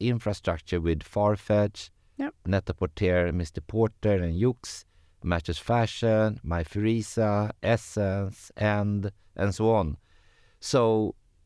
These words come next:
Speaker 1: if you are an unknown brand outside Sweden, but get into those platforms,
Speaker 2: Yep.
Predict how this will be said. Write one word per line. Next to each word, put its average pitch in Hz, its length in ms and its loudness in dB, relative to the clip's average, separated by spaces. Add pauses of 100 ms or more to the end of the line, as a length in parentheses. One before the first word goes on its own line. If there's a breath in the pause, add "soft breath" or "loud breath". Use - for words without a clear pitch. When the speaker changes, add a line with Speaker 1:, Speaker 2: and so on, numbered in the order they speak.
(320)
Speaker 1:
if 190 260 -2
you 120 520 2 (240)
are 110 180 2
an 104 220 -4
unknown 110 580 2
brand 95 520 0 (120)
outside 104 560 0
Sweden, 85 600 -2 (300)
but 92 180 0 (240)
get 110 180 2 (180)
into 120 540 0
those 95 720 0 (100)
platforms, 90 800 0
Speaker 2:
Yep. - 120 -18